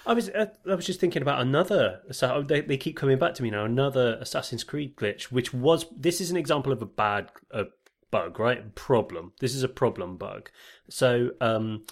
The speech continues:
it was one of the side missions, and somebody, no spoilers, somebody was under attack, and I was defending them, and I got rid of all of the baddies, right? All of the, all of the red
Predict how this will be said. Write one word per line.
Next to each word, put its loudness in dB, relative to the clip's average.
it 0
was 0
one 0
of -2
the -2
side 0
missions, -4
and -4
somebody, 0
no -2
spoilers, -6
somebody 0
was -6
under -4
attack, -4
and -4
I -4
was -6
defending -2
them, -16
and -2
I 0
got -2
rid 4
of -2
all 6
of 4
the -6
baddies, -4
right? 2
All 0
of 0
the, 2
all -2
of -4
the -2
red -2